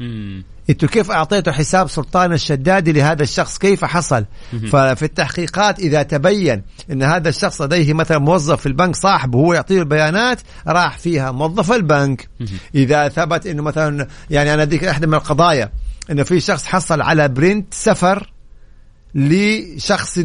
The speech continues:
Speaker 2: آخر يعني.
Speaker 1: أو كيف هذه معلومات خاصة؟
Speaker 2: أيوة.
Speaker 1: آه.
Speaker 2: أنا مثلًا سلطان، أنا أعرف شخص في الجوازات على سبيل المثال، وطلبت منه قلت له: "أعطيني بالله برنت عن سلطان سفراته."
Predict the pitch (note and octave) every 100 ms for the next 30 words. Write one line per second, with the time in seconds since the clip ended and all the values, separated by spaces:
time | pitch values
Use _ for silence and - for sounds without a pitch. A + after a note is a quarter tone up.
0 | D3+ F3 D3 G2+ G#2 G2+ G2 G2+ G#2+ E3+
1 | D3+ D#3 D3+ C#3+ D3 - G#3+ - - D#3+
2 | C#3+ C3+ B2+ A#2+ A#2 A2+ A2 A2 A2 G2+
3 | - D#3 D3+ D#3+ D#3 D#3 - C3+ - F3+
4 | F3+ G3 D3+ F3 E3 C3+ C#3+ D#3+ D3+ C3
5 | C3 C3 C#3 F3 - F#3+ - E3 D3+ C3
6 | - E3 A3+ D#4+ - - E3+ F3 G3+ G3+
7 | F#3+ G#3 F#3+ D#3+ F#3+ F3+ F#3 D#3+ A3+ B3+
8 | A3+ F3 E3+ A3+ A3 F#3+ A3+ B3 - -
9 | D3 G#3+ B3 F3+ F3 - D#3+ G#3 A3+ C4
10 | C#4 - - - G3 D3 F#3+ E3+ B2